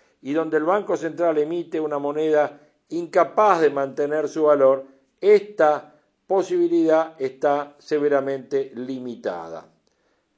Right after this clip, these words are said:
En los países con buenos sistemas de transporte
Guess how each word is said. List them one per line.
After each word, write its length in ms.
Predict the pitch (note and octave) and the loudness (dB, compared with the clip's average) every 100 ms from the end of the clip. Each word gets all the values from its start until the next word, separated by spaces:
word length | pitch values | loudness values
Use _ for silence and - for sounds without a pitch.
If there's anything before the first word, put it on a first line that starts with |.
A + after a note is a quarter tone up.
| _ _ _ _ | _ _ _ _
En 200 | F3+ G#3+ | -2 0
los 160 | G3+ F3+ | 2 2
países 560 | F3+ F3 E3+ - B2+ - _ _ | 4 4 2 -4 -8 -10 _ _
con 280 | - D#3 D#3+ | 0 0 4
buenos 420 | G#3+ C4 A#3+ E3+ | 6 8 6 2
sistemas 420 | C#3+ C#3+ D3 C#3+ | -2 -4 -2 0
de 60 | C3+ | -2
transporte 920 | C3+ C3 - C3 A#2+ G#2 A#2+ B2+ A#2+ | -2 -6 0 2 2 -2 -8 -8 -10